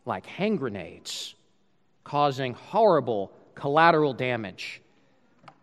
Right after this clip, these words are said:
to those closest to them. Verse six, James says, "The tongue is a fire, a world of unrighteousness." What does he mean by that? Well,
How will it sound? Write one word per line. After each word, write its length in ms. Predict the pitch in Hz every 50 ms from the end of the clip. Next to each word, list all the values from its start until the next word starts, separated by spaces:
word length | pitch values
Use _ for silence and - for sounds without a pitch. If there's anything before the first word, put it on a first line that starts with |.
| _ _ _
to 100 | - 127
those 240 | 123 123 123 117
closest 480 | - - - 127 120 110 - 107 98 -
to 180 | - - 127 120
them. 320 | 107 104 95 95 87 85 _ _ _ _ _ _ _ _ _ _ _ _ _ _ _ _ _ _ _ _ - _ _ _ _ _ _ _ _ _ _ _ _ _ _ _ _ _ _
Verse 260 | - 117 120 113 -
six, 240 | - 139 131 123 -
James 320 | - - 127 123 131 127 -
says, 240 | - 127 120 113
"The 80 | - 107
tongue 280 | - - 139 139 135 131
is 120 | 120 123
a 60 | 113
fire, 640 | - - - 131 131 143 170 180 120 92 82 87 - - - _ _ _ _ _ _ _ _ _ _ _ _ _
a 120 | - 139 127
world 520 | 113 120 127 147 185 214 220 190 147 127
of 120 | 131 117
unrighteousness." 1040 | 135 139 139 135 127 131 151 208 - - 160 139 - - 120 98 95 - - - - -
What 120 | 143 190
does 100 | 226 220
he 80 | 226 190
mean 240 | 175 180 202 226
by 180 | 190 156 135 127
that? 300 | 117 123 113 104 104 143
Well, 280 | 139 143 147 143 143